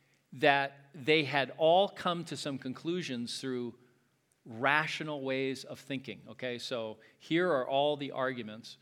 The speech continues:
against there being a God. Now, that was included in it, but what he didn't expect was, as he looked closer at their own words, a,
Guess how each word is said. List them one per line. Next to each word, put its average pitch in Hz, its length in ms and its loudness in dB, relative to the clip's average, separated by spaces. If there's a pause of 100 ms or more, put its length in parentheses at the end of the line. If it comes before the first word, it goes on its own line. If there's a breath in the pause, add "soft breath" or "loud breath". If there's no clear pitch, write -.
(420 soft breath)
against 131 560 -2
there 117 300 -4 (200)
being 120 240 -6
a 117 40 -8
God. 117 240 2
Now, 135 160 -2 (180)
that 139 240 2
was 160 320 0
included 156 540 -6
in 107 140 -6
it, 101 180 -10
but 120 160 -6
what 135 160 -8
he 139 60 -6
didn't 240 560 -6
expect - 640 -12 (580 soft breath)
was, 131 240 -2
as 123 140 -2
he 127 100 -6
looked 135 220 -6
closer 156 420 -6
at 107 140 -10
their 117 200 -12
own 160 280 -8
words, 123 560 -8 (1200)
a, 131 80 -6